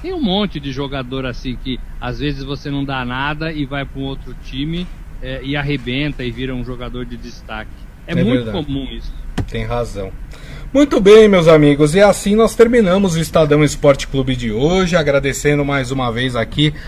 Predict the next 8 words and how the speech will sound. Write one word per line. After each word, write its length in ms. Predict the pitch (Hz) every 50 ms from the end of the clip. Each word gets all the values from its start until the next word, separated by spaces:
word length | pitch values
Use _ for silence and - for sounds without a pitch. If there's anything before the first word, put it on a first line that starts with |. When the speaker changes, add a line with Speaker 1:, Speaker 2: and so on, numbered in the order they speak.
| - - -
Speaker 2:
a 100 | 135 135
companhia 560 | - 156 151 147 147 131 123 131 143 156 156
de 220 | 147 135 131 143
Robson 560 | 131 113 - - 151 196 196 - - - 185 170
Morelli. 380 | 160 156 147 151 160 156 151
Obrigado, 440 | 143 151 151 143 143 143 147 147 135
viu, 140 | 127 147 156
Morelli? 800 | 156 156 156 160 165 160 156 151 139 123 113 110 107 98 92